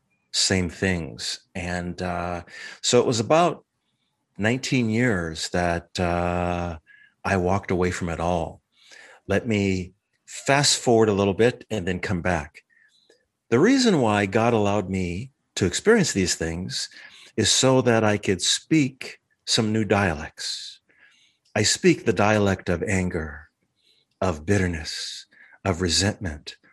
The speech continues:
of hostility, of unforgiveness. I speak these dialects fluently 'cause I remember what I went through, and I still have those emotions deep down inside of me. <clears throat> What God has done with that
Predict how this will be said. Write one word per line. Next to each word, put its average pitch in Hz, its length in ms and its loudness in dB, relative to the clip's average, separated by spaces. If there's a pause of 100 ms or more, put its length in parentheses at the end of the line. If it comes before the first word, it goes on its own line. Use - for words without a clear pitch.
of 90 140 -4
hostility, 92 960 -2 (340)
of 92 380 0 (180)
unforgiveness. 95 1080 -2 (520)
I 104 40 0
speak 190 400 -2
these 117 200 2
dialects 95 840 0 (140)
fluently 90 720 -2 (680)
'cause 92 180 -2
I 90 60 2
remember 92 380 0
what 87 160 0
I 85 80 -2
went 95 240 -4
through, 76 260 -6 (300)
and 82 100 -8
I 82 80 -2
still 98 300 -2
have 90 180 -2
those 87 240 0
emotions 87 640 -2
deep 98 260 -2
down 85 220 -4
inside 95 400 -2
of 80 100 -10
me. 71 220 -10 (520)
<clears throat> 147 480 0 (420)
What 117 340 2 (380)
God 127 300 2
has 107 260 0
done 233 280 2
with - 160 -2
that 90 340 -6